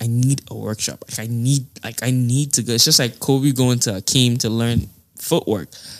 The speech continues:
I needed to go somewhere to, and I went for this conference, Fearless, and they saw that I was scared. <laughs> And I'm scared of, like, dogs and all that. And so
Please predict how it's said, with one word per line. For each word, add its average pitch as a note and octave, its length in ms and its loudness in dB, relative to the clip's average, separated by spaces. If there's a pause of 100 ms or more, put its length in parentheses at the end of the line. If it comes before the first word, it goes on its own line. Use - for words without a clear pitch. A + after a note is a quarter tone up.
(140)
I A2+ 80 -4
needed D3+ 400 6
to C#3 80 4
go C3+ 480 4 (140)
somewhere A#2+ 680 2
to, - 160 -8 (460)
and C#3 80 2
I C#3+ 80 6
went E3+ 220 6
for D3+ 100 0
this C3 200 4
conference, A2+ 600 -2 (160)
Fearless, A#2+ 560 0
and C3 160 0
they C3+ 60 4
saw F3+ 320 6
that A2+ 320 2 (640)
I B2 100 -4
was A2+ 200 0
scared. A2+ 540 2 (720)
<laughs> - 0 -
And C#3+ 440 6
I'm A#2+ 200 0
scared D3+ 280 4
of, A2+ 120 2
like, F#2+ 340 -6
dogs A#2+ 400 2
and F#2+ 180 -6
all A#2+ 160 0
that. G2 340 -4
And B2 160 4
so B2+ 280 4